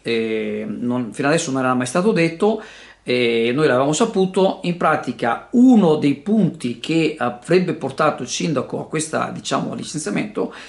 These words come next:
sarebbe stato una diminuzione che un po' l'accenna nel, diciamo, nella, nella, ehm, nell'ordinanza del sindaco in cui ha, ha dato, ha licenziato praticamente il vice sindaco, in cui sono cambiate, diciamo, gli assetti politici,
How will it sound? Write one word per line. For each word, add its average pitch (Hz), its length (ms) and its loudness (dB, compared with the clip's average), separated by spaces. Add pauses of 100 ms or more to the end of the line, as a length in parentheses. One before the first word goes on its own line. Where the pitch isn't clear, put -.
(140)
sarebbe 202 320 2
stato 143 680 0
una 165 320 2
diminuzione 214 680 4
che - 100 -4
un 156 80 0
po' 185 140 0
l'accenna 151 500 2
nel, 127 380 0
diciamo, 131 340 -4
nella, 120 340 -4 (360)
nella, 117 720 2
ehm, 101 400 -6 (140)
nell'ordinanza 131 500 0
del 143 80 -4
sindaco 143 360 -2
in 127 60 -2
cui 143 220 0
ha, 123 120 0
ha 113 180 -2
dato, 127 560 -4
ha - 120 -8
licenziato 131 540 -4
praticamente 117 440 -4
il 113 60 -6
vice 123 180 -6
sindaco, 131 520 -4 (240)
in 220 140 2
cui 190 180 2
sono 220 220 4
cambiate, 151 640 0
diciamo, 135 640 0
gli 131 200 -2
assetti 139 380 -2
politici, - 600 -6